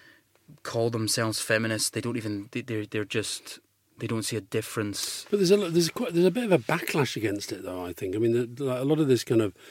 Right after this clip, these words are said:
Speaker 2: it's really interesting. A lot of the abuse in politics is much more targeted at women than men. I think misogyny is back in a way that it was, I
Speaker 1: Yeah.
Speaker 2: thought it was disappearing.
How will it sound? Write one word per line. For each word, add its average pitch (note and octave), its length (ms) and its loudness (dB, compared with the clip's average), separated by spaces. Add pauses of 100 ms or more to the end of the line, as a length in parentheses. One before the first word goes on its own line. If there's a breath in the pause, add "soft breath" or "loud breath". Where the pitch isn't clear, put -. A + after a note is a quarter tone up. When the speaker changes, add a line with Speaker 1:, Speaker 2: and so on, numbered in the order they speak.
(460 loud breath)
Speaker 2:
it's - 100 -8
really F3 220 10
interesting. C3+ 280 6
A A#2 40 6
lot C3+ 100 2
of A#2 60 -4
the B2 80 2
abuse B2 320 2
in A2 140 4
politics B2 680 0
is G#2+ 140 -6 (160)
much B2 520 4
more A#2+ 160 4
targeted A#2 460 -2
at G#2 100 -10
women A#2 300 4
than G#2+ 200 2
men. B2 400 2 (560 loud breath)
I - 20 -20
think C3+ 140 -4
misogyny C#3 540 4
is G#2 100 4
back C3+ 360 0
in A2+ 100 2
a G#2 60 0
way A#2 200 2
that A2+ 160 2
it A#2+ 100 -2
was, A2 240 -2
I D#3+ 80 2
Speaker 1:
Yeah. B2 120 4
Speaker 2:
thought B2+ 200 2
it B2+ 60 2
was A2 140 -2
disappearing. A#2 840 -2